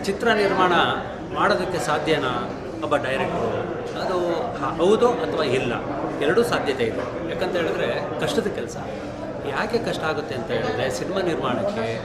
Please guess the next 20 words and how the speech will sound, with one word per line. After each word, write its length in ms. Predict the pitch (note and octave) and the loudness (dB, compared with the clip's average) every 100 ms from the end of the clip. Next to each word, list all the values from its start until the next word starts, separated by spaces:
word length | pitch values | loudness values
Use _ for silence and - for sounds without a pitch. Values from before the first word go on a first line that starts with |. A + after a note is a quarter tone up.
| - - A#2 | -8 -8 -4
ಬಂಡವಾಳ 360 | C3 D3+ E3 | 0 2 0
ಭಾಳಷ್ಟು 460 | D3 A2+ A2+ A2+ B2+ | 0 -2 -6 -6 -6
ಬೇಕಾಗುತ್ತೆ. 500 | A#2 A#2+ - - - - - - - - - - | -6 -4 -4 -6 -8 -8 -8 -8 -8 -10 -6 2
ಈಗ 100 | F3 | 4
ಮೊದಲು 400 | F#3+ D#3+ D3+ F#3+ | 6 4 2 2
ಸಿನಿಮಾ 280 | F#3 E3+ F3 | 2 0 2
ಮಾಡ್ತಾ 260 | E3 D#3 | 2 2
ಇದ್ದು 260 | D3 B2+ A#2+ - - - - | 0 0 -2 -2 -6 -6 0
ಬೇರೆ 220 | D3+ D#3+ | 4 4
ಥರ 160 | D3+ C3+ | 4 2
ಇತ್ತು, 540 | B2 A2 - A2 C#3 | 0 -2 -4 -6 -6
ಆದರೆ 160 | F3 E3+ | -4 0
ಈಗ 240 | E3 G3+ | 0 2
ಸಿನಿಮಾ 300 | G3+ - E3 | 0 -2 -4
ಮಾಡೋ 200 | D#3+ D3+ C#3+ C#3 C3+ B2+ - - C#3+ | -2 -2 -2 -2 -2 -4 -6 -6 2
ವಾತಾವರಣನೇ 580 | C#3+ G3+ G3+ G3 F#3+ G#3 | 4 6 6 6 6 2
ಬದಲಾಗುತ್ತೆ. 1400 | G#3 B2 B2 - A3 - - - - - - - D#3+ - | 2 0 0 0 0 0 -2 -4 -4 -2 -4 -2 -2 0
ಪ್ರಚಾರ 340 | D3+ D#3+ E3+ | 2 4 6
ಮಾಧ್ಯಮ 380 | E3 D#3 D#3+ E3 | 6 4 4 2
ಇರ್ಬೋದು, 640 | D#3+ D#3+ D#3+ D#3 D3+ D#3 | 2 2 4 2 4 2